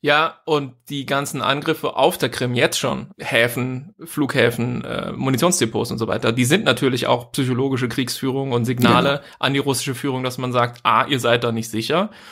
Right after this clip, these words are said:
Speaker 1: und B, wir wollen das zurück. Und wenn du das halt lange genug, effektiv genug machst, zermürbt das natürlich auch den Gegner.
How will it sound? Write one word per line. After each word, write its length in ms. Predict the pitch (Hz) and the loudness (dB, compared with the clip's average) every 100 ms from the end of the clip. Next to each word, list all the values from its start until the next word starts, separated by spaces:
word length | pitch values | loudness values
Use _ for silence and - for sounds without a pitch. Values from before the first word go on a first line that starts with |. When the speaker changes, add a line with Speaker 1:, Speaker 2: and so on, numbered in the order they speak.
| - - | -18 0
Speaker 1:
und 220 | 190 139 | 2 4
B, 180 | 113 117 | 4 4
wir 160 | 123 | 4
wollen 220 | 120 120 123 | 4 4 2
das 180 | 127 | 0
zurück. 400 | - 277 320 - 190 | 0 -2 -2 -6 -10
Und 240 | - 123 123 | -6 -4 -2
wenn 140 | 113 | 0
du 40 | |
das 200 | 117 123 | 0 0
halt 140 | 127 123 | 0 0
lange 300 | 113 151 165 | 2 2 0
genug, 400 | 151 147 175 - | 0 0 0 0
effektiv 520 | 143 151 - 147 - | 0 -2 -2 -6 -4
genug 240 | 131 127 | -6 -2
machst, 340 | 123 117 117 - | 2 2 0 -2
zermürbt 320 | 143 175 202 | 2 2 2
das 100 | - | 0
natürlich 440 | 113 110 131 123 | 0 -2 -4 -2
auch 300 | 113 113 - - 113 | 0 0 -4 -6 -2
den 440 | 107 - - - - | -2 -4 -14 -12 -2
Gegner. 440 | 160 - 110 | -2 0 -4